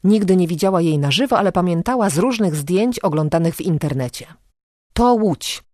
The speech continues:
Oprócz rzeźby Gutenberga na fasadzie znajdują się medaliony z podobiznami najwybitniejszych drukarzy.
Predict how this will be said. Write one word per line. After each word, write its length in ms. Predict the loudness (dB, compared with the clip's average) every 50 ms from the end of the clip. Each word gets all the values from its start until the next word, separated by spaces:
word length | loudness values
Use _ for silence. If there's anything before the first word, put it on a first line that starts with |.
| _ _ _ _ _
Oprócz 380 | -2 -2 0 0 -2 -4 -4 -4 -4
rzeźby 420 | -2 0 2 2 2 2 0 0
Gutenberga 680 | -2 -2 -2 -2 -2 0 2 2 2 2 0 -2 -2 -2
na 120 | -2 -2
fasadzie 540 | -2 -4 -4 -2 0 0 0 2 2 0 0
znajdują 500 | 0 0 0 0 0 0 0 0 0 0
się 140 | 0 -2 -2
medaliony 580 | 0 0 0 0 0 0 0 2 2 2 0
z 80 | -2 -2
podobiznami 680 | -4 -2 -2 -2 -2 -2 -2 -2 0 0 0 -2 -2 -2 0
najwybitniejszych 960 | 2 2 4 2 2 2 0 0 0 -2 -2 -2 -2 -2 0 -2 -2 -4 -4
drukarzy. 580 | -2 -4 -4 -4 -2 -4 -4 -4 -6 -8 -12